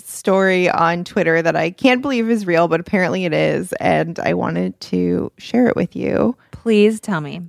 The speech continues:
Speaker 1: So I follow this writer named M-, Mariah Smith. Her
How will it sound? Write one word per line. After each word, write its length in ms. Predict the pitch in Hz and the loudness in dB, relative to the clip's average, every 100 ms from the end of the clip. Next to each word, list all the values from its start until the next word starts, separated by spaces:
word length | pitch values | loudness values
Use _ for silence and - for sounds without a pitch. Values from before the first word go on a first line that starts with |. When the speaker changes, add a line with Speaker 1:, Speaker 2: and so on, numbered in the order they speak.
| - | -18
Speaker 1:
So 380 | - - 214 208 | -4 4 4 4
I 160 | 214 | 2
follow 440 | 247 214 233 247 254 | 2 2 4 4 2
this 520 | 233 233 - - - | 2 0 -2 -10 -10
writer 340 | - 202 185 208 | -2 2 4 2
named 280 | 185 175 180 | 0 -4 -4
M-, 140 | 196 - | -6 -4
Mariah 460 | 185 190 180 180 | 2 4 4 2
Smith. 560 | 190 - - 170 208 - | -2 -6 -6 -2 -2 -4
Her 440 | - 196 175 175 | -2 2 4 2